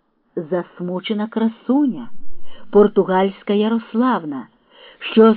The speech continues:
сидить заглиблена в самоту, у втугу розлуки. Постане бій з маврами і знесамовитілий володар стихій, що, виникаючи з бурунів, намагається перепинити шлях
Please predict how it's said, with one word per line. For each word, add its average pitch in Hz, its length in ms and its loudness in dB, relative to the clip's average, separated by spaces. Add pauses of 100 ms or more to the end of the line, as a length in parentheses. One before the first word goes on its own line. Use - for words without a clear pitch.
сидить 247 420 0
заглиблена 190 680 2
в 180 80 -8 (100)
самоту, 190 600 -4 (680)
у 214 160 6
втугу 208 460 2
розлуки. 185 760 -4 (1500)
Постане 359 540 2
бій 302 480 0
з 226 40 0
маврами 226 760 -2 (340)
і 233 320 8 (140)
знесамовитілий 269 1200 0
володар 226 540 2 (120)
стихій, 220 600 2 (340)
що, - 280 2
виникаючи 214 680 2
з 175 120 -8
бурунів, 262 680 0 (320)
намагається 254 720 4
перепинити 233 880 2
шлях 190 640 -8